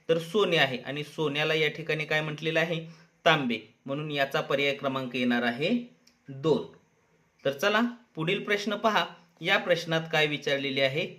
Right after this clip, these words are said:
तेही आपण या ठिकाणी पाहूयात. रिक्षाला सायकल, सायकलला विमान, विमानाला बस व बसला आगगाडी म्हटले तर बस स्था-, स्थानकावर,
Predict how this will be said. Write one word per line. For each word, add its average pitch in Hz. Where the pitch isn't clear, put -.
तेही 135
आपण 131
या 117
ठिकाणी 120
पाहूयात. 104
रिक्षाला 190
सायकल, 143
सायकलला 175
विमान, 160
विमानाला 175
बस 165
व 165
बसला 185
आगगाडी 165
म्हटले 165
तर 175
बस 208
स्था-, 202
स्थानकावर, 139